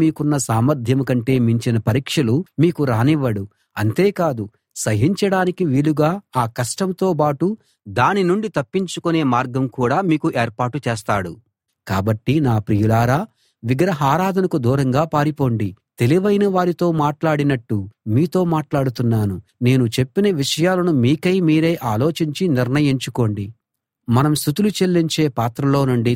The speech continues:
తాగడం క్రీస్తు రక్తంలో భాగం పంచుకోవడమే. మనం రొట్టె విరిచి తినడం క్రీస్తు శరీరంలో భాగం పంచుకోవడమే. మనమంతా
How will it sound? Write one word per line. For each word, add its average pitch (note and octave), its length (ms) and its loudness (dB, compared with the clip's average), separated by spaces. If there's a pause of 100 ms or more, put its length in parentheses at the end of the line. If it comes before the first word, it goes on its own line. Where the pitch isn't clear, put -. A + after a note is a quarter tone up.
(100)
తాగడం A2 380 0 (340)
క్రీస్తు F3+ 360 -2
రక్తంలో D3 520 0 (160)
భాగం A2+ 280 0
పంచుకోవడమే. A2 840 0 (400)
మనం C#3+ 360 2
రొట్టె C3 360 -2
విరిచి F#3 440 -2
తినడం C#3 420 -2
క్రీస్తు D3 360 -2
శరీరంలో C3+ 640 2 (120)
భాగం A2 300 -2
పంచుకోవడమే. A2 840 -2 (680)
మనమంతా D3 540 2